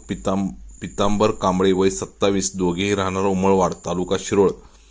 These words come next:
आणि समीर धोंडीबा मुलानी वय एकतीस राहणार कुंभोज तालुका हातकणंगले या तिघांच्या स्थानिक गुन्हे अन्वेषणच्या पथकाने मुसक्या आवळल्या.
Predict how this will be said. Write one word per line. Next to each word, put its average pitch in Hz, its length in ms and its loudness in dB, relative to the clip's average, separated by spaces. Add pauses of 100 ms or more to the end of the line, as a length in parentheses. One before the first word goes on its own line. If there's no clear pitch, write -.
(400)
आणि 95 240 -2
समीर 107 460 2
धोंडीबा 98 520 0
मुलानी 95 500 0
वय 95 160 2
एकतीस 98 460 -4
राहणार 90 300 -2
कुंभोज 92 500 -2
तालुका 90 440 -4
हातकणंगले 87 580 -4 (600)
या 107 200 2
तिघांच्या 104 800 -2
स्थानिक 101 420 -2
गुन्हे 101 260 -2
अन्वेषणच्या 98 600 0
पथकाने 95 520 -4
मुसक्या 98 440 -4
आवळल्या. 90 380 0